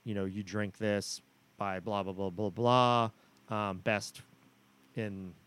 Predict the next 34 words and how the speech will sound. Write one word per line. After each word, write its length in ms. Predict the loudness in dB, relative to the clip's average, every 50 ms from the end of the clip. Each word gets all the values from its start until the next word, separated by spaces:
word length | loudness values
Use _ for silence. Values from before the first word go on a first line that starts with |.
| _ _ _
this 220 | -4 -4 -4 -4
year, 180 | -6 -6 -4 -4
this 240 | -6 -6 -4 -2
year." 240 | -2 -2 -2 -4 -6
So, 460 | -8 0 2 4 4 4 4 2 0 -4 -10 -20 -20 -20 -20 _ _ _ _
um, 500 | -2 0 0 2 0 0 -2 -4 -8 -14 -18 _ _ _ _ _ _ _ _ _ _ _ _ _ _ _ _ _ _ _ _ _ _ _ _ _ _ _ _ _ _ _ _ _ -20 -20 _ _ -20 -10
that's, 400 | -6 -6 -6 -6 -8 -10 -8 -6
uh, 200 | -6 -6 -6 -6 -10 -12 -16 -20 _ _ _ _ _ _ _ _ _ _ _ _ _ _ _ _ _ _ _ _ _ _ _ _ _
that's 200 | -10 -10 -10 -12
typically 460 | -6 -4 -4 -4 -4 -10 -8 -8 -8
what, 300 | -6 -6 -6 -8 -8 -10 -12 _ _ _ _ _ _ _ _ _ _ _ _ _ _ _ _ _
why 280 | _ 0 0 2 2 0
I 120 | -2 -2
use 320 | -4 -4 -6 -8 -10 -12 -12 -16
this 160 | -18 -18 -16 -16 -14
app. 220 | -14 -14 -14 -14 -16 -18
It's 100 | _ -16
because 220 | _ -8 -6 -6 -6
it'll 160 | -8 -10 -12
tell 240 | -10 -8 -8 -8 -6
you 180 | -8 -10 -10 -12 -12 -10
when 160 | -8 -8 -8
it's 100 | -8 -8
gonna 80 | -6 -6
be 80 | 0
good. 220 | 0 0 0 2 2
So 140 | 4 4 6
we've 160 | 6 4 6
got 260 | 8 8 8 8 6 2
a 60 | 0
nice 380 | 2 2 2 2 0 -4 -10 -14 -18 _ _ -20 _ _ _ _ 0
two 120 | 6 8 10
thousand 280 | 10 10 10 8 6
thirteen 580 | 6 6 4 4 2 0 0 0 0 -2 -4